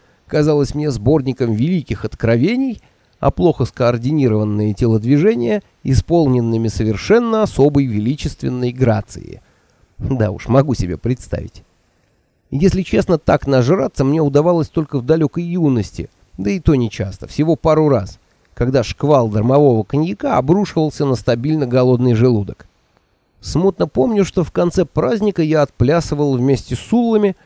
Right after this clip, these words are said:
с энтузиазмом подпевая "Чуп-чуп-чубарага" и то и дело восклицая "Йох-унлах",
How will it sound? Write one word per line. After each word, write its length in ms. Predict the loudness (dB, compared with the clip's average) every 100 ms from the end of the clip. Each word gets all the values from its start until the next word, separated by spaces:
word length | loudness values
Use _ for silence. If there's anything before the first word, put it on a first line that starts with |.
| _ -6
с 120 | 0
энтузиазмом 800 | 2 4 4 4 4 2 2 2
подпевая 640 | -2 0 2 4 2 0
"Чуп-чуп-чубарага" 1300 | 0 -2 0 0 0 0 0 2 2 2 2 0 -2 -6 _ _
и 120 | -2
то 180 | 2 4
и 80 | 4
дело 280 | 4 4 4
восклицая 760 | 0 0 -4 0 0 2 0
"Йох-унлах", 1000 | -2 2 2 0 -2 2 2 2 0 0